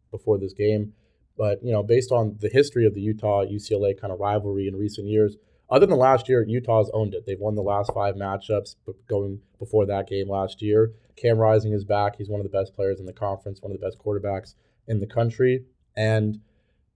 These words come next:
I don't know about you, but I think this was where U C L A picks up its first loss. I do have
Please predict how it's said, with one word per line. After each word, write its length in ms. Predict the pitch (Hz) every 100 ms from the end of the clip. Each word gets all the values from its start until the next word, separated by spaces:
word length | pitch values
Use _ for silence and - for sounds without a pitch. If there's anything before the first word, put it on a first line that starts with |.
| _ -
I 40 |
don't 100 | 120
know 60 | 135
about 220 | 127 113
you, 180 | 120 139
but 160 | 113
I 60 | 104
think 180 | 117 117
this 160 | 113
was 180 | 117 101
where 140 | 107 110
U 140 | 110
C 140 | 110
L 80 | 110
A 100 | 107
picks 240 | 104 113 113
up 120 | 107
its 140 | 101
first 260 | - 107 104
loss. 340 | 104 98 - 101
I 60 |
do 160 | 101 117
have 340 | 110 110 107